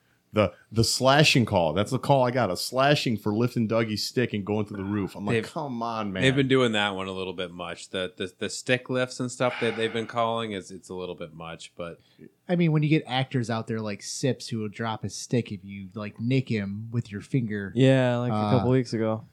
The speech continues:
Speaker 3: Yeah.
Speaker 1: Yeah.
Speaker 3: I mean, either way, I think the main thing, and I think a lot of us have said this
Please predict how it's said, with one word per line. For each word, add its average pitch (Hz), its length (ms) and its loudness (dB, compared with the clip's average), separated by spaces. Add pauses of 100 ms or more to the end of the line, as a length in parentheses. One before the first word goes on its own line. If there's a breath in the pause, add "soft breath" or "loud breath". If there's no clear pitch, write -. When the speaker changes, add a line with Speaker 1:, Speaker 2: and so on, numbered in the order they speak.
(120)
Speaker 3:
Yeah. 135 280 -6
Speaker 1:
Yeah. 90 180 2
Speaker 3:
I 208 60 10
mean, 202 180 10 (320 soft breath)
either 262 260 12
way, 156 220 12
I 131 80 6
think 147 220 6
the 156 80 6
main 135 260 2
thing, 123 220 0
and 117 100 -2
I 113 60 0
think 131 180 -2
a 120 60 2
lot 113 180 0
of 110 140 -2
us 107 160 -6
have 107 100 -8
said 95 260 -6
this 92 320 -14